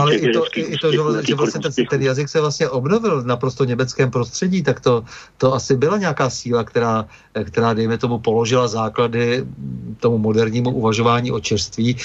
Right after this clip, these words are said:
Speaker 1: Teď, když vidím zase tu skepsi, eh, části takzvaných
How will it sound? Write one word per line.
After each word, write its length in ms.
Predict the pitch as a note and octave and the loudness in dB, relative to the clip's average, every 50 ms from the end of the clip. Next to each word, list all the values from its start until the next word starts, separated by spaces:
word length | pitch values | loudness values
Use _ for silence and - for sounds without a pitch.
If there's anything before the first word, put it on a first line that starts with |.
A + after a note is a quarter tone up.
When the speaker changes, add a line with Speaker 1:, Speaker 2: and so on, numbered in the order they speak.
| - - - - | -10 -12 -6 -2
Speaker 1:
Teď, 160 | A2 F#2+ G2 | -2 -2 0
když 260 | G#2+ A2+ A#2 - - | 0 0 0 2 0
vidím 220 | A#2+ A2 A#2 A#2+ | 0 0 0 0
zase 260 | A2+ A2 - - - - | 0 -2 -2 0 0 2
tu 200 | - C3+ A#2+ - - - - - - A2 | 2 2 2 0 -2 -10 -12 -6 -4 -2
skepsi, 760 | G2+ - - - B2+ A#2+ - - - - C3 C3 C3 C3 - - | -2 0 0 0 0 0 0 -2 0 2 2 4 4 2 0 -2
eh, 300 | A#2+ A#2 A2+ A2 A2 G#2+ - | -2 -2 -2 -2 -2 -4 -4
části 880 | - - B2 A2+ A2+ A2+ G#2+ - - - - - C3 B2+ B2 B2 A2+ | -4 -2 0 2 2 2 0 -2 -6 -8 -4 0 2 2 2 2 0
takzvaných 640 | - - G#2+ G2+ G2 G2+ A2+ A2+ A#2 B2 B2+ B2 - | 0 -2 -4 -2 -2 0 0 0 2 0 0 -2 -4